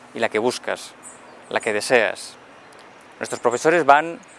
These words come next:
perdiendo su rol tradicional para asumir más un papel de coach, en el que traten de ayudarte a descubrirte,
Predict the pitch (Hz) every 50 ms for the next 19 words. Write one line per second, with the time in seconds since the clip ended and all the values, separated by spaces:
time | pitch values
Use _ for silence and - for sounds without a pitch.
0 | - - - - - 123 120 127 143 160 165 156 170 151 - 139 123 120 131 147
1 | 147 - 147 139 135 127 - - 127 117 123 135 139 - 131 113 - - 123 117
2 | 123 131 123 123 127 131 - - 147 135 - 127 120 - 135 131 135 127 120 113
3 | - - 131 117 110 - - - - - - - - - - - - - - -
4 | - 110 113 107 - 110 - - 143 147 - - 160 156 139 123 107 110 107 113
5 | 135 143 147 - - 156 143 120 110 - - - 117 110 127 135 131 120 - -
6 | 90 -